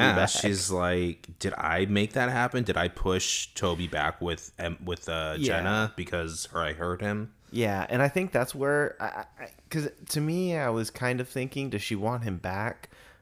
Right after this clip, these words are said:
Speaker 2: But then now I'm starting to think that maybe she just thinks she fucked up.
Speaker 1: I think it's a mix. I mean, she's obviously always been conflicted with that with him, but at the very least, they don't want him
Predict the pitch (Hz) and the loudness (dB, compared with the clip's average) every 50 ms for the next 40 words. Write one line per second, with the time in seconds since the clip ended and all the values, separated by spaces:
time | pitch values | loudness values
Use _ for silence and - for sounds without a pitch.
0 | _ _ - 107 104 - - 117 113 113 110 107 104 98 101 104 110 104 101 - | _ _ -4 -4 -4 -2 0 0 2 2 2 2 2 2 2 2 2 2 0 0
1 | - 104 101 101 98 95 - - 98 98 90 - 90 87 92 95 95 92 95 92 | -2 0 0 0 -2 -4 -4 -4 -4 -4 -4 -4 -4 -2 -2 -2 -2 -2 -2 -4
2 | - - 104 92 90 92 90 - - - - _ _ _ - - - _ _ _ | -4 -4 -6 -4 -4 -6 -6 -8 -10 -12 -20 _ _ _ -20 -20 -20 _ _ _
3 | - - - 85 82 - - - 87 - - 82 82 87 - - 76 78 95 - | -16 -12 -10 -10 -8 -8 -10 -10 -10 -10 -10 -10 -10 -10 -10 -10 -8 -6 -6 -8
4 | - - - - 147 156 - 196 196 175 160 - - 117 101 95 90 87 90 - | -8 -8 -2 0 2 4 6 6 8 8 8 8 8 8 8 8 4 4 2 2
5 | - - - 98 101 98 101 104 104 101 - - 117 101 80 78 82 90 87 90 | 0 0 2 4 6 6 6 6 4 4 4 2 0 0 2 2 2 0 0 -2
6 | - - 85 73 73 82 90 92 92 104 101 101 101 101 95 - 110 104 - - | -4 -2 -2 -2 0 0 0 0 0 2 0 0 0 -2 -2 0 0 0 0 -2
7 | 107 98 104 98 - 107 104 104 98 90 104 - - 117 107 104 101 98 95 87 | -4 -2 -2 -2 0 0 0 0 0 -2 -4 -4 -2 0 0 0 0 0 0 0
8 | 85 85 - - - - - - - 95 - 104 85 101 101 101 101 92 87 85 | 0 -2 -4 -8 -14 -20 -10 -6 -4 -2 0 0 4 4 6 6 6 6 4 2
9 | 87 87 87 87 - - - - - 85 95 95 87 95 92 82 78 90 92 90 | -2 -2 -2 -2 -2 -4 -4 -4 -4 -2 -2 0 2 0 0 0 -2 -4 -4 -2
10 | 87 104 92 90 87 87 | -2 -2 0 0 -2 -4